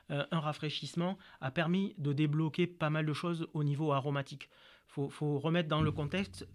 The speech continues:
que pendant longtemps à Bordeaux on a eu un problème de maturité, de maturité de, notamment de type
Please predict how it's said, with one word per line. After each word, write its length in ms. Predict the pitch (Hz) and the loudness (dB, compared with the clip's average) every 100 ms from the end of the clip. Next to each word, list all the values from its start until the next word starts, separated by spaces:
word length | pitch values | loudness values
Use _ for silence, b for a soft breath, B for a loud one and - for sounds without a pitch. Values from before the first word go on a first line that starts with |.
| - - - | -20 -20 -10
que 100 | 170 | -6
pendant 280 | 156 170 175 | 0 2 4
longtemps 360 | 185 175 214 | 2 4 4
à 80 | 196 | 4
Bordeaux 300 | 160 160 185 | 2 0 0
on 100 | 175 | 0
a 60 | 156 | 0
eu 80 | 151 | -2
un 80 | |
problème 360 | 143 151 143 139 | -2 -2 -2 -2
de 100 | 135 | 0
maturité, 580 | 131 - 131 131 190 196 b b b b | 0 -2 -6 -4 -4 -6 b b b b
de 60 | 131 | -2
maturité 720 | 135 135 139 135 131 170 156 | -2 -2 -4 -4 0 2 2
de, 200 | 127 123 131 | -2 -4 -4
notamment 480 | 127 131 135 147 147 | -2 0 2 2 2
de 100 | 123 | 0
type 300 | - - | -4 -8